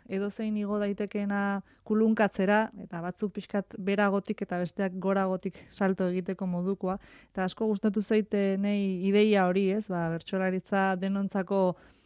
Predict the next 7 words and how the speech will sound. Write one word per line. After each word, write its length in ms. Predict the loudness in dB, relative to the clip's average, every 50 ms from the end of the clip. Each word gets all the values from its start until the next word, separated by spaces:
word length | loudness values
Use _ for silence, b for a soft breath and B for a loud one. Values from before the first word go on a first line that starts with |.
| B B B B -6 -2
jolas 380 | 2 4 4 4 4 4 2
bat 180 | 2 2 2 2
izan 280 | 0 -2 -2 -2 -2
daitekelako. 680 | -2 -2 -4 -4 -6 -4 -2 -2 -2 -4 -4 -6 -12 -18 B B B B B B B -4
Orduan, 300 | -2 0 2 2 2 2
bueno, 220 | 2 0 0 0 -2
nik 220 | -2 -4 -2 0